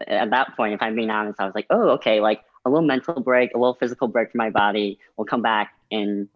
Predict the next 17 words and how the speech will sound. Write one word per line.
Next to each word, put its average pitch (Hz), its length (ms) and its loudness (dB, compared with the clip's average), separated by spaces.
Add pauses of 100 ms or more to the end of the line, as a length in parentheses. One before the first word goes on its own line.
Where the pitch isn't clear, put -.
a 104 60 -4
month 107 220 -2
and 107 80 -4
a - 20 -8
half. 98 320 -2 (300)
Great, 87 400 -4
I'll 104 100 0
be 113 240 -2
rejuvenated." 92 800 -6 (760)
And 107 260 0
then 95 400 -2
it 101 100 -4
got 95 340 -4
pushed - 240 -6
back 82 280 -2
more. 101 480 -2
And 90 380 -8